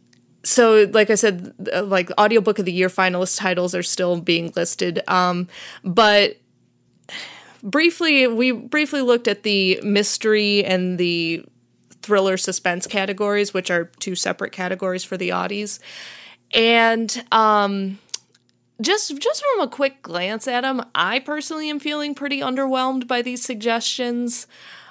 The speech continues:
Um, I mean, there's a couple of books that I've, um, I haven't listened to any of the books listed on here.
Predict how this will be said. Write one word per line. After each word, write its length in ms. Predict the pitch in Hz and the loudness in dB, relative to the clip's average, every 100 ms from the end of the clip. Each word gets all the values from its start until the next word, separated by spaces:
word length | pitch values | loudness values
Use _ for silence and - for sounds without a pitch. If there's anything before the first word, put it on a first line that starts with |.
| _ | _
Um, 380 | 208 208 196 196 | 2 6 4 2
I 100 | - | 0
mean, 140 | 214 220 | 0 2
there's 200 | 262 277 | 2 0
a 40 | |
couple 440 | 285 262 262 262 240 | -4 -4 0 2 2
of 100 | 202 | 0
books 260 | 214 214 | -4 -2
that 140 | 214 196 | -2 0
I've, 500 | 190 180 180 - - | 0 -4 -14 -20 -10
um, 400 | - 185 180 175 185 | -4 -2 -2 -4 -4
I 80 | 220 | -2
haven't 280 | 247 262 | -2 -4
listened 420 | 220 226 226 196 185 | -2 -2 -2 -6 -8
to 120 | 196 | -8
any 240 | 185 180 | -6 -6
of 100 | 180 | -6
the 80 | 180 | -8
books 280 | 170 170 - | -8 -10 -4
listed 400 | 185 175 - 180 | -6 -4 -6 -6
on 180 | 170 175 | -8 -10
here. 440 | - 180 175 185 | -8 -6 -6 -8